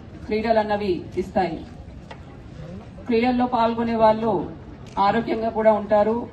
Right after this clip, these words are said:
ఒక డిసిప్లిన్డ్‌గా ఉంటారు, చదువులో కూడా ముందు ఉంటారు.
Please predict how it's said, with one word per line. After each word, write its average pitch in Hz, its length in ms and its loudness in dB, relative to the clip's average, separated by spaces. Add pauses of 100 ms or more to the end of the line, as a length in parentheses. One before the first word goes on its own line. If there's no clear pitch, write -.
ఒక 196 120 -4
డిసిప్లిన్డ్‌గా 220 680 0
ఉంటారు, 208 500 2 (300)
చదువులో 226 460 2
కూడా 220 140 4
ముందు 196 320 -2
ఉంటారు. 165 300 0